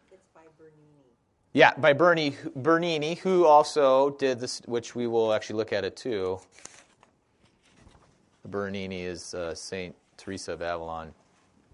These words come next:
Speaker 2: And Bernini also did the Chair of Saint Peter in the Vatican. He also, it's, I like high Baroque style. Not to get into too much architectural or art history. <laughs>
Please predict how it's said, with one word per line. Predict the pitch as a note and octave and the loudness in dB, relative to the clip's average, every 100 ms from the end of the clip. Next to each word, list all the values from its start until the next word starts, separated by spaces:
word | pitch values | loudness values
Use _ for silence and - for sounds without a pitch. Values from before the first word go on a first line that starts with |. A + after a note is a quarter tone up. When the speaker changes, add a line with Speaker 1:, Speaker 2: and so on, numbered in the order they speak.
| _ _ _ _ _ _ _ - | _ _ _ _ _ _ _ -12
Speaker 2:
And | G#2 | -6
Bernini | C3 C#3 C#3 B2+ | -4 -2 -2 -2
also | C3 C3+ A#2+ | -2 -2 -4
did | A2+ A2+ A2+ A2 G#2 | -4 -2 0 -2 -4
the | G#2+ F#2+ | -10 -10
Chair | - A2+ | -6 -6
of | G#2 | -6
Saint | - G2 | -8 -14
Peter | - A2+ G#2 G2+ | -10 -8 -6 -6
in | G2 | -8
the | |
Vatican. | F#2 F#2+ F#2 - F#2 F#2 F#2 F2+ - _ _ _ _ _ _ _ _ _ _ _ _ | -8 -6 -8 -10 -12 -10 -10 -12 -18 _ _ _ _ _ _ _ _ _ _ _ _
He | - G2+ | -10 -6
also, | G2+ - F#2+ - | -6 -6 -8 -8
it's, | G#2+ - | -12 -8
I | G#2 G#2 | -6 -4
like | G#2 F#2 | -4 -6
high | - A2 | -4 -4
Baroque | F2 F2 F2 E2 | -4 -8 -8 -12
style. | - C#2+ C#2 C#2 - _ _ _ _ _ | -14 -12 -12 -14 -20 _ _ _ _ _
Not | - | -20
to | - | -20
get | F#2 | -18
into | E2 E2 - | -18 -20 -20
too | - | -20
much | E2 D2+ - | -18 -18 -16
architectural | D#2 - - F2+ - F2 | -18 -18 -16 -16 -14 -12
or | E2 D#2+ C#2 - _ | -10 -10 -12 -16 _
art | - | -12
history. | - - - F#3+ - _ _ _ _ _ _ _ _ _ | -8 -8 -6 -8 -10 _ _ _ _ _ _ _ _ _
<laughs> | - | -20